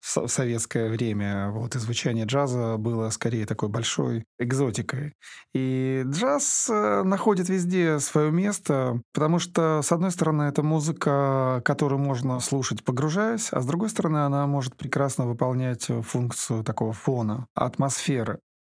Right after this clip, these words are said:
Вот, она не заставляет вас пристально, э, это слушать. И, кстати, атмосфера джазовых фестивалей, э,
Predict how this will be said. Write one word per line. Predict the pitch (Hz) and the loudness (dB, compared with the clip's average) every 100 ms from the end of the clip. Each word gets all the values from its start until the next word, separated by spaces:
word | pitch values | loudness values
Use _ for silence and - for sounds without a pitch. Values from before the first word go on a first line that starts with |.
| - | -4
Вот, | 127 117 107 117 | -2 0 0 0
она | 135 151 143 135 131 | 2 2 2 2 0
не | 151 160 | 2 0
заставляет | 151 - 165 151 151 131 120 | 0 2 2 4 4 4 2
вас | 131 120 - - 120 - | 0 0 -2 -4 -6 -2
пристально, | 147 131 - 123 120 117 117 117 117 113 113 - _ - | 0 0 -2 0 0 0 0 0 0 0 -2 -6 _ -6
э, | - 110 110 - | -4 -2 -2 -2
это | 117 127 | -2 0
слушать. | - 170 - 110 | 0 0 0 -4
И, | - | -2
кстати, | - 180 175 | 0 2 2
атмосфера | 175 175 214 190 | 0 0 0 0
джазовых | 147 160 143 139 - | 2 2 2 -2 -2
фестивалей, | 143 - 156 165 143 135 131 | -4 -2 0 2 2 0 0
э, | 131 127 123 | 0 -2 -2